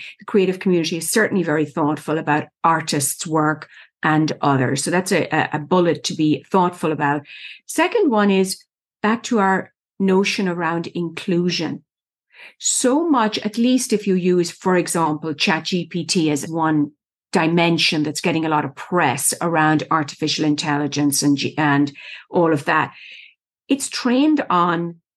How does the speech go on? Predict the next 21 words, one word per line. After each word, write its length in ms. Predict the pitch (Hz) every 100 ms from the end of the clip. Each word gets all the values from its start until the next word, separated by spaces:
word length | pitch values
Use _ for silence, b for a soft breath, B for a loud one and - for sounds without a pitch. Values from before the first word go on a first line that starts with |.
| -
old 380 | 190 190 190 185 -
data, 600 | 170 175 185 202 208 208 -
maybe 300 | 180 175 175
up 140 | 170
as 120 | 170 -
far 300 | 170 170 175
as 100 | 170
a 60 |
couple 320 | 165 175 175
of 100 | 160
years 320 | 170 160 165 202
ago. 380 | 190 190 196 196 B B 208
And 160 | 208
much 340 | 214 240 294 302
of 160 | 262
that 360 | 175 160 151 - _
incorporates 640 | 190 175 - 165 - 156 147
a 60 | 156
lot 160 | 151
of 80 | 143
bias, 640 | 131 127 127 - - -